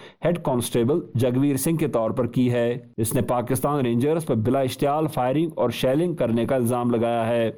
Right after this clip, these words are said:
جموں میں عہدیداروں نے بتایا کہ پاکستان رینجرز نے جمعے کو مقامی وقت کے مطابق صبح پونے سات بجے بین الاقوامی سرحد کے ارنیا، رنبیر سنگھ پورہ، ہیرا نگر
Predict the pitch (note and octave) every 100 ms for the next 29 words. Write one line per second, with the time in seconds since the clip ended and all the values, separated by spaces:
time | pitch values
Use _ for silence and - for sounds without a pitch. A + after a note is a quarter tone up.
0 | - - A2+ D3+ G3 A#3 E3+ C3+ C#3 C3+
1 | C3+ F3+ G3 D#3 C3+ D#3 D#3+ F#3+ D#3 C#3+
2 | C#3+ C#3+ D3 B2+ C3+ C#3+ G3 F#3 D3 A2+
3 | B2+ E3+ F3 C#3 B2+ C3+ B2+ A#2 D#3+ D#3+
4 | E3 A#2 G2+ A#2+ D#3+ F3+ C#3+ C3 A#2 B2+
5 | D3 F3+ - A2 G#2+ A2 A2 E3+ G3+ -
6 | - - B2 C#3+ C#3+ D3 D3 C3+ C#3+ F#3
7 | F#3+ D3+ - C#3 D#3+ E3 F3 E3 C3+ C3
8 | B2+ - B2 G#2+ C3+ D3 E3+ C#3 C#3 B2
9 | A#2 A#2+ C3